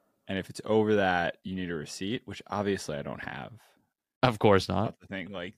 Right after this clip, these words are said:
Speaker 1: three years ago. But they will often send you a new one from the same era. So they got back to me and they were like,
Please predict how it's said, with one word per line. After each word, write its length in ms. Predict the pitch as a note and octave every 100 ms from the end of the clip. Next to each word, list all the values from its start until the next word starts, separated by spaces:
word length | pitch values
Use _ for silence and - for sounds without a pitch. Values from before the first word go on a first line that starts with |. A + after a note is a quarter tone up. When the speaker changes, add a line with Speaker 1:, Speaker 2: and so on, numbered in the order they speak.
| -
Speaker 1:
three 240 | G#2 G2+
years 340 | G2 F#2+ G2 F2
ago. 320 | E2 E2 D#2+ G#2 - _ _ _ _ - - - _
But 240 | G#2+ -
they 140 | A2 G#2
will 540 | F#2 G#2+ A#2+ G#2+ F#2 -
often 440 | F#2 F2+ - E2+
send 220 | - F2+
you 100 | F2 E2+
a 40 |
new 160 | E2 E2
one 280 | E2+ E2
from 140 | F2 E2
the 100 | -
same 680 | - D#2+ D#2 D#2 D#2 D#2+ F2 _ _ _ _ _ _
era. 320 | F2+ F2 G2 B2+
So 140 | A2+
they 100 | G#2
got 220 | F#2+ G#2+
back 240 | E2+ D#2 -
to 100 | G#2
me 240 | G#2+ A2
and 200 | F#2 F#2
they 80 | F2
were 120 | E2
like, 300 | D#2 D2 D2